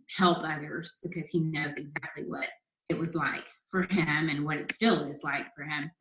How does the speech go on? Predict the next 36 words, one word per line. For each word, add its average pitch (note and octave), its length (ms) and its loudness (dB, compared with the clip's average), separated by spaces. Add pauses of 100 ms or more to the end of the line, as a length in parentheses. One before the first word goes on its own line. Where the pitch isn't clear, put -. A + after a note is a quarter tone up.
(320)
So, - 160 2
and F#3 300 10
he G3 120 10
loved E3+ 280 8
our F#3 120 10
brochure F3 640 4
and D#3+ 120 4
our D#3 80 6
application, C4+ 640 8
and A#3 80 12
those G#3+ 180 8
are B3 80 10
things F#3+ 220 8
that F#3+ 100 2
he F#3 120 6
didn't E3+ 260 6
have. G#3+ 420 10
So D3+ 400 0
he, E3 380 6 (380)
we, E3+ 340 12
um, E3 320 4
went F3 160 4
back F#3 260 6
to G#3 80 4
our E3+ 220 4
boards C4 340 6 (200)
and E3+ 180 10
we D#3 160 4
said, D#3+ 420 0 (560)
"This F#3 200 4
is F#3 120 6
what F3+ 220 10
we F3 200 12
have E3 160 4
found." A3+ 340 12
And F3 180 10